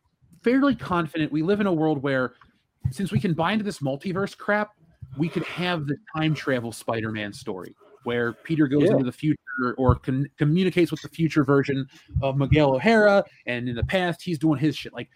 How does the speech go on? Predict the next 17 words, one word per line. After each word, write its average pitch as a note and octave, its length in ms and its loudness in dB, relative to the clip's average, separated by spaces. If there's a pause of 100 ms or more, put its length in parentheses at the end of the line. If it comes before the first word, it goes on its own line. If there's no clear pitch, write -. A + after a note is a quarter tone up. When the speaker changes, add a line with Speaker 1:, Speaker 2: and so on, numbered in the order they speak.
(140)
Speaker 1:
that G#3+ 160 2
could C#4+ 120 2
be A3 100 2
a D3 60 0
cool B2+ 260 -2
movie. B2+ 440 -2 (600)
Um, C3+ 240 -10 (720)
but D#3 240 0 (120)
I'm F3 140 2
with E3 180 2
you C3+ 60 -2
guys. A2 220 -4
Batman C#3 380 -2
Beyond A#2 360 -4
all G#2 140 2
the G2+ 80 -2
way. F2+ 240 -6